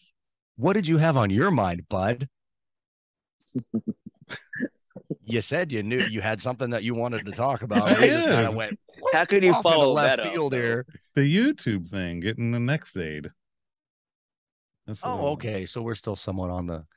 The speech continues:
Speaker 3: Yeah.
Speaker 1: we're still somewhat on topic. We're talking about freedom of speech today, apparently.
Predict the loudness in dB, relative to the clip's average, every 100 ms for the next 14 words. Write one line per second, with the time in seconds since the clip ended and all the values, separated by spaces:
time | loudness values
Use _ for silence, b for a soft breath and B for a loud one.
0 | _ -4 0 0 -2 -6 -4 -6 -6 -6
1 | -6 -6 -4 -6 -4 -2 0 -2 -2 -6
2 | -6 -6 -8 -8 -10 -8 -8 -8 -10 -6
3 | -6 -6 -8 -6 -8 -12